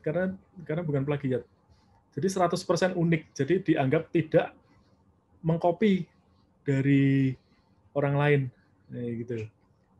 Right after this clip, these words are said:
Ini salah satu contoh cara ngeceknya. Jadi kalau saya nulis banyak-banyak di sini menggunakan parafrase, keuntungannya adalah similarity-nya rendah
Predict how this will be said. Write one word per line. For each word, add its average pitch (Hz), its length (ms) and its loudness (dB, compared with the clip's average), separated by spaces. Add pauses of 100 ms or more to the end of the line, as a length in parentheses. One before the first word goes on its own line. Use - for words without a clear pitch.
(100)
Ini 180 80 0
salah 190 240 4
satu 170 160 4
contoh 143 320 2
cara 127 200 -2
ngeceknya. 120 640 -6
Jadi 147 320 -2 (760)
kalau 127 240 -6
saya 139 240 -2
nulis 143 240 0
banyak-banyak 135 840 0
di 135 120 -4
sini 185 280 4 (360)
menggunakan 135 400 -2
parafrase, 147 720 0
keuntungannya 143 560 -4
adalah 131 360 -4 (600)
similarity-nya 143 840 0
rendah 127 440 -2